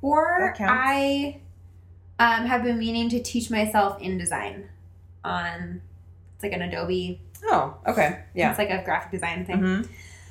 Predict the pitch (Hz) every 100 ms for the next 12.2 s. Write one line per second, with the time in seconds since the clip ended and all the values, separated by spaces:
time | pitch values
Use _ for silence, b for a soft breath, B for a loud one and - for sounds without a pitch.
0 | B B B - - 254 269 277 320 370
1 | - 269 269 240 233 240 - 214 208 208
2 | 196 202 190 196 196 151 - - - B
3 | B B B B B B B - - -
4 | - - B B B B B B B B
5 | - - - - - - - - - -
6 | - - - 208 226 226 175 175 - 131
7 | 131 135 127 135 - - - - - -
8 | - - - - - - - - - -
9 | - - - - 135 - - - - -
10 | - - - - - - - - - -
11 | - 165 - 147 156 180 180 165 143 143
12 | -